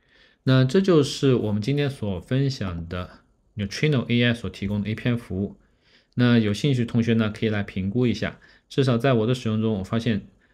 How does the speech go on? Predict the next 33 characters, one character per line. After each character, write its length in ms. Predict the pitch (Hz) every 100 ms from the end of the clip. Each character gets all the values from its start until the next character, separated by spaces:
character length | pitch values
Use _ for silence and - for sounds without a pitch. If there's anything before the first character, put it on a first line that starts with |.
| _
它 120 | -
解 180 | 120 104
决 140 | 123
了 80 | 131
我 180 | 110 92 -
其 420 | - 101 101 98
实 300 | - 104 104
蛮 280 | 101 82 87
期 220 | - 135
望 320 | 135 113 90
得 140 | 92
到 120 | 98 107
解 200 | - 76
决 100 | 98
的 80 |
两 220 | 110 76 80
个 80 |
问 180 | 107 117
题， 220 | 98 - -
一 140 | 104
个 100 | 107
是 140 | 101
多 180 | 98 117
个 80 | 117
模 160 | 98 101
型 140 | 110
的 60 | 104
访 240 | - 76
问， 180 | 90 98 - - - _
另 140 | - 113
一 40 |
个 100 | 107
呢 240 | 98 95